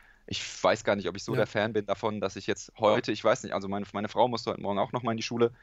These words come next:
Speaker 1: die hat jetzt einfach noch ganz normal zwei Stunden gehalten, als wäre nichts und hatte danach auch noch mal eine Konferenz und die hat auch gesagt, die Schüler sind quasi mit ihren Schulbüchern nach Hause gegangen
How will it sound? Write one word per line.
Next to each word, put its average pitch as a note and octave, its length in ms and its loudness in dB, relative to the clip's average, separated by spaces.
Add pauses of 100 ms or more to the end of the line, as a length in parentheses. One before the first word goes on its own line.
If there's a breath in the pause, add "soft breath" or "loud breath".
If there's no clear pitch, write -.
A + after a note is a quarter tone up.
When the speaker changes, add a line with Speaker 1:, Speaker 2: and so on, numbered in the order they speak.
(180 soft breath)
Speaker 1:
die G#2 80 6
hat F#2 80 4
jetzt G2 100 -2
einfach A2 200 4
noch G2+ 160 0 (100)
ganz A2+ 220 0
normal G#2 240 4
zwei G#2 140 2
Stunden - 300 -6
gehalten, G2+ 380 2
als F2+ 200 -6
wäre G2+ 200 6
nichts - 360 -6 (140)
und G2 160 -6
hatte G2+ 200 0
danach F#2+ 260 2
auch G#2+ 100 0
noch B2 80 -2
mal A2+ 80 0
eine A2 100 0
Konferenz G#2+ 600 0
und - 160 -8
die G#2 80 2
hat G2+ 100 0
auch - 160 4
gesagt, F#2 340 2
die - 40 -8
Schüler G#2+ 240 0
sind G#2 160 -4
quasi G2+ 240 2
mit F#2+ 100 -6
ihren G2 140 -6
Schulbüchern D3 420 2
nach B2 100 4
Hause B2+ 220 4
gegangen A#2+ 380 2